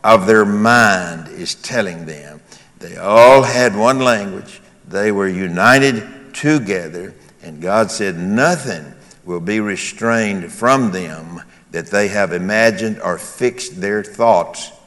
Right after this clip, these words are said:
to do." So the emphasis, uh, emphasizes the importance of a renewed mind, because this is where thoughts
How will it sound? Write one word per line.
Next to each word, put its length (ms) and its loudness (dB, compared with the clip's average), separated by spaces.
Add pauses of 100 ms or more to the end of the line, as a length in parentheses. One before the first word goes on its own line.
(760)
to 120 -6
do." 380 -6 (640)
So 180 2
the 260 0
emphasis, 640 -2 (500)
uh, 520 2 (240)
emphasizes 1000 0
the 280 -4
importance 840 -2 (640)
of 160 2
a 100 2
renewed 480 2
mind, 720 0 (600)
because 380 -2
this 200 0
is 160 -6
where 240 0
thoughts 540 -2